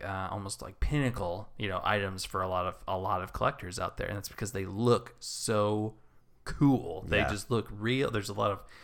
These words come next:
Speaker 1: painstaking work that goes into making each one of those things. Um, I, I think that's, that's one of the reasons, I don't know, part-, partly because it's a, it's like a financial thing. Like, you're right, you're an invest-, you're investing in these things.
Speaker 2: Mm-hmm.
Speaker 1: Um,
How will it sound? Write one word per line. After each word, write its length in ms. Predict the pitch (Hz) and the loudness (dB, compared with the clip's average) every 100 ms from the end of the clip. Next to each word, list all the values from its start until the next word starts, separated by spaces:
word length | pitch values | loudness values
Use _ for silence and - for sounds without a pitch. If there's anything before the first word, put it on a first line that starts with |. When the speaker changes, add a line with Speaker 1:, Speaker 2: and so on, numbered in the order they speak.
| - | 0
Speaker 1:
painstaking 720 | - 143 143 - 127 123 117 | 4 4 2 2 2 0 -2
work 260 | 107 107 - | 2 2 0
that 80 | - | -2
goes 260 | 110 104 | 0 0
into 140 | 101 98 | 0 -2
making 320 | 101 98 98 | -4 -4 -4
each 220 | 110 104 | -2 -2
one 200 | 101 101 | 0 -2
of 60 | 98 | -2
those 200 | 98 101 | -4 -6
things. 440 | - 104 110 107 - - - - - - | -8 -8 -6 -8 -10 -18 -20 -20 -18 -4
Um, 480 | 104 101 98 101 - - - - - - - - | 0 0 0 -4 -10 -20 -20 -20 -20 -20 -20 2
I, 120 | 113 - - - - | 4 4 0 -16 2
I 80 | 113 | 4
think 160 | 180 | 6
that's, 160 | 170 147 | 4 2
that's 320 | 139 131 117 | 2 2 4
one 140 | 143 170 | 6 6
of 80 | |
the 80 | 120 | 8
reasons, 400 | 117 123 120 104 - - | 8 8 6 2 -6 -8
I 260 | - 104 | -6 0
don't 80 | 127 | 6
know, 180 | 113 90 - - - | 10 10 10 6 4
part-, 320 | - 170 - | 10 10 8
partly 360 | - 202 190 143 | 10 12 12 6
because 400 | 117 139 123 107 | 6 8 8 8
it's 200 | 101 - | 0 2
a, 280 | 104 101 - | 4 4 0
it's 140 | - - | -2 -4
like 120 | 95 | -4
a 40 | |
financial 500 | - 104 110 123 120 | -2 2 4 2 2
thing. 140 | 98 101 | -2 -4
Like, 140 | 98 | -2
you're 120 | 101 | 2
right, 140 | 110 107 | 2 2
you're 140 | 104 | -2
an 100 | 101 | -2
invest-, 500 | 98 98 104 104 - | -6 2 2 2 -4
you're 180 | 113 101 | 0 0
investing 500 | 98 117 120 117 95 | 6 6 6 0 -6
in 140 | 98 98 | -6 -8
these 200 | 95 - | -8 -6
things. 440 | 101 95 98 151 | -8 -8 -6 -2
Speaker 2:
Mm-hmm. 500 | 196 - - - - | -2 -4 -14 -12 -2
Speaker 1:
Um, 340 | 107 98 98 | 0 0 -4